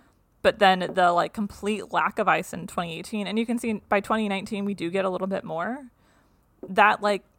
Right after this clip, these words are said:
lack of ice in twenty eighteen resulted in, actually, last year we had, um, it was also reported that there was, like, very, very low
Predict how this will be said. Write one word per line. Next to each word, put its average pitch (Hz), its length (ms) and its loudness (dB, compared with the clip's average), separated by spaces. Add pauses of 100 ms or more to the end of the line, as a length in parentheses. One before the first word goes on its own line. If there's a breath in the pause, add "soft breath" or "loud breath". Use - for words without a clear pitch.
lack 196 320 6
of 226 80 -2
ice - 260 0
in 196 80 -4
twenty 185 260 -2
eighteen 170 560 -8
resulted 180 520 -4
in, 170 260 -6
actually, 170 360 -4
last 165 440 2
year 170 420 -6 (120)
we 180 180 -8
had, 156 500 0
um, 165 480 -8 (880)
it - 120 -8
was 196 140 -2
also 226 340 2
reported 175 440 -4
that - 100 -12
there - 120 -6
was, 156 140 -8
like, - 260 -8 (480 soft breath)
very, 185 360 0
very 175 240 0
low 170 520 -6